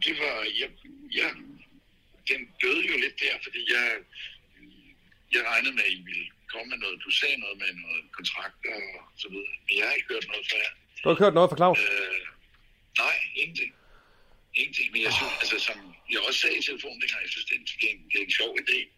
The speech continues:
Speaker 1: det med at lave en, en, øh, musikquiz, øh, <laughs> uden musik.
Speaker 2: Ja, ja, jamen, det er jo det. Men kender du det, Søren? Prøv at høre, vi er jo lidt, altså, vi, vi for fanden, vi er jo, øh, to af alle er et stykke, ikke? Altså, øh, forstår mig ret, men altså, jeg,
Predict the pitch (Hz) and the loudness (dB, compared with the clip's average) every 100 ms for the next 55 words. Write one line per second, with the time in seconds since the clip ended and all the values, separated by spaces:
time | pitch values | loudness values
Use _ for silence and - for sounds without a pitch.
0 | - - - - - 104 110 98 95 - | -4 -2 2 2 2 0 -2 -8 -10 -20
1 | - - - _ - _ - 95 95 - | -20 -20 -20 _ -20 _ -10 -8 -2 0
2 | - 87 85 87 - - - - - - | 0 -4 -4 0 2 0 -2 0 2 0
3 | 98 95 90 87 82 80 - - - - | 0 0 -2 -4 -8 -4 -4 -6 -20 -20
4 | - - - - 170 170 131 - 120 - | -4 -2 0 -4 -4 -6 0 0 0 -6
5 | - - - - 180 202 196 196 165 156 | -18 -20 -12 2 6 8 8 6 4 6
6 | 165 170 120 98 - - - - - - | 6 6 0 -6 -12 -14 -14 -20 -12 -4
7 | 123 156 165 139 143 120 110 104 - 123 | 4 6 6 6 4 2 0 -4 -2 2
8 | 120 101 82 120 123 120 123 - - - | 2 2 0 0 2 4 2 -2 -12 -16
9 | - 104 110 123 127 127 120 120 131 120 | -12 -10 -8 -4 -4 -4 -4 -4 -4 -4
10 | 104 131 131 120 - 117 113 156 147 143 | -4 -2 -2 -2 -4 -6 -2 4 6 6
11 | 135 131 - 131 123 117 104 110 113 110 | 4 0 2 2 2 0 -4 -4 -2 -2
12 | 113 110 - 143 120 110 - 110 104 127 | -2 -4 0 0 2 0 -2 -4 -4 -2
13 | 127 | -4